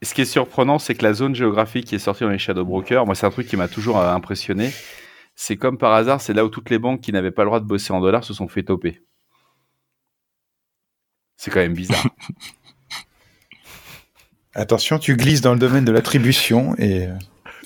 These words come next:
Speaker 1: On ne glisse pas dans le domaine de l'attribution. J'ai dit que c'est juste bizarre.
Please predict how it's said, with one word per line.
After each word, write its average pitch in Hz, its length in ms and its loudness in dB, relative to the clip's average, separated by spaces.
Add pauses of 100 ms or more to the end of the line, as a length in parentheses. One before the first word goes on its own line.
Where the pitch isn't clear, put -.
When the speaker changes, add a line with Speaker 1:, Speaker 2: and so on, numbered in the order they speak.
(1160)
Speaker 1:
On 127 60 4
ne 127 60 4
glisse 131 180 0
pas 220 80 2
dans 233 60 4
le 180 60 0
domaine 156 140 6
de 139 60 4
l'attribution. 131 480 2
J'ai 107 160 0
dit 123 160 -2
que 202 80 -8
c'est - 140 -2
juste 139 240 0
bizarre. 101 560 -2